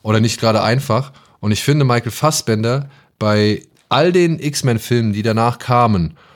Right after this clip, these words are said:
und die eigentlich auch fast sukzessive immer schlechter wurden,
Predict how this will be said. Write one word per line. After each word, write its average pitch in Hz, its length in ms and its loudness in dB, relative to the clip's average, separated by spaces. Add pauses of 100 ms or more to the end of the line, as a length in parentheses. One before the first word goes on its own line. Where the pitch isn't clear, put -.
(120)
und 98 180 -4
die 107 100 0
eigentlich 110 300 -2
auch 107 240 -8
fast - 380 -6
sukzessive 120 580 -2
immer 107 180 0
schlechter 110 480 -2
wurden, 92 320 -4